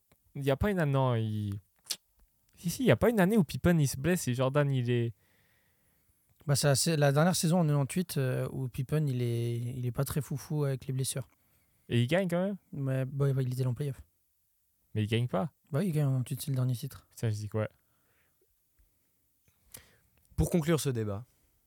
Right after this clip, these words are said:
Speaker 3: je pense que, bon, vous, vous avez montré qui était le, enfin, pour vous, qui était
Speaker 1: Mais moi,
Speaker 3: le
Speaker 1: je,
Speaker 3: goat.
Speaker 1: mais moi, je comprends complètement les gens qui disent Jordan.
Speaker 3: Moi, moi, je, je, je finirai avec ma réponse basique. Je n'ai pas envie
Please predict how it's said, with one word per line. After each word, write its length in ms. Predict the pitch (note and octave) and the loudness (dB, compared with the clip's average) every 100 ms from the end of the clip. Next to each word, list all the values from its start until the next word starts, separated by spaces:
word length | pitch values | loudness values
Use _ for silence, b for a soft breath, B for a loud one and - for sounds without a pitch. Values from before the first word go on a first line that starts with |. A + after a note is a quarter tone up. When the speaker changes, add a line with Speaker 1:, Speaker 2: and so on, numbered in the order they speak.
| - _ _ _ _ _ _ - _ _ - | -20 _ _ _ _ _ _ -20 _ _ -14
Speaker 3:
je 80 | - | -6
pense 160 | A#2+ | -4
que, 220 | - A2 | -2 -2
bon, 200 | G2 G#2 | 0 -2
vous, 460 | F2+ F#2 F#2 F#2 F#2 | -4 -6 -6 -6 -6
vous 120 | F#2 | -6
avez 120 | F#2+ G2 | -4 -4
montré 340 | G2 - G#2 | -6 -6 -8
qui 160 | - G2+ | -6 -6
était 200 | - F2+ | -6 -8
le, 460 | E2+ D#2 D2+ D#2 | -8 -10 -10 -12
enfin, 200 | - E2+ D2 _ - | -12 -14 -14 _ -2
pour 140 | A2+ | -2
vous, 220 | A2 A2+ G2 | 0 -4 -6
qui 200 | G2 F#2+ | -6 -8
était 200 | F#2+ F#2 | -6 -4
Speaker 1:
Mais 80 | A2+ | 0
moi, 120 | B2+ | 0
Speaker 3:
le 60 | |
Speaker 1:
je, 40 | F#2 | 0
Speaker 3:
goat. 200 | G#2+ C3+ - | -2 -4 -8
Speaker 1:
mais 120 | A2 A#2+ | -4 -2
moi, 100 | B2+ | -2
je 80 | - | -4
comprends 220 | G#2+ A2 | -6 -6
complètement 420 | G#2 A#2 G#2+ A#2+ | -4 -4 -2 0
les 100 | A2+ | 0
gens 100 | A2 | -2
qui 140 | - | -4
disent 120 | G#2+ G#2+ | -4 -2
Jordan. 300 | A#2+ C3 A#2+ | 0 0 0
Speaker 3:
Moi, 180 | D3 D#3+ | 0 0
moi, 180 | D#3+ E3 | 0 0
je, 240 | C#3+ C#3+ D3+ | 0 -2 -4
je, 300 | B2+ C#3 D3 | -4 -4 -4
je 160 | A#2+ B2+ | -4 -4
finirai 300 | C#3 C3+ C3+ | -2 -2 -2
avec 120 | C3+ | -2
ma 120 | A#2+ | -2
réponse 340 | A#2 A2+ A#2+ G#2 | -2 -2 -6 -4
basique. 400 | A2 G#2 A2+ A2+ | -4 -4 -6 -6
Je 140 | G#2+ G#2 | -2 0
n'ai 140 | G#2 | 0
pas 100 | A2 | 0
envie 360 | G#2+ G#2 G#2 | -2 -2 -4